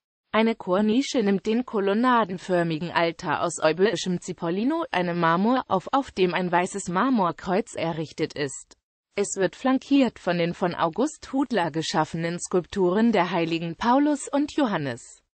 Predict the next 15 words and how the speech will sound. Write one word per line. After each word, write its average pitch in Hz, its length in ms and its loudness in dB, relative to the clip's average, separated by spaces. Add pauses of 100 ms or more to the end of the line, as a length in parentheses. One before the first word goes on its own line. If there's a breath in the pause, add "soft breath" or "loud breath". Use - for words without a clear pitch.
(220)
Neunzehnhundertachtzig 196 1200 0
wurde 185 240 2
die 185 160 -6
Christuskirche 185 1040 -2
unter 277 300 -2
Denkmalschutz 202 920 -4
gestellt. 143 640 -4 (320)
Orgel. 156 400 2 (260)
Gegenüber 247 600 2
dem 226 180 4
Altar 220 460 0
befindet 247 560 0
sich 220 200 -4
die 170 200 -4
Westempore, 170 960 -2